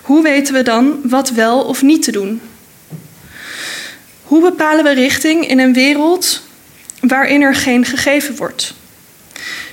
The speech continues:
Zijn we met het verlies van God of religie ook onze functie in de wereld kwijt?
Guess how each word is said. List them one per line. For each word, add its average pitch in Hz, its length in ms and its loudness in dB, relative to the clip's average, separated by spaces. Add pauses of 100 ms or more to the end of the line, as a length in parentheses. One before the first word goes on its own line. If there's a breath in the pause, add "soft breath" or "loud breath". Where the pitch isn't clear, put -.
Zijn 320 420 2
we 330 260 4
met 277 240 2
het 277 140 -2
verlies 269 420 0
van 262 220 2
God 294 380 -2
of - 240 -4
religie 277 600 2
ook 285 260 0
onze 262 300 0
functie 254 720 -2
in 254 160 4
de 254 80 4
wereld 262 340 0
kwijt? 233 440 -4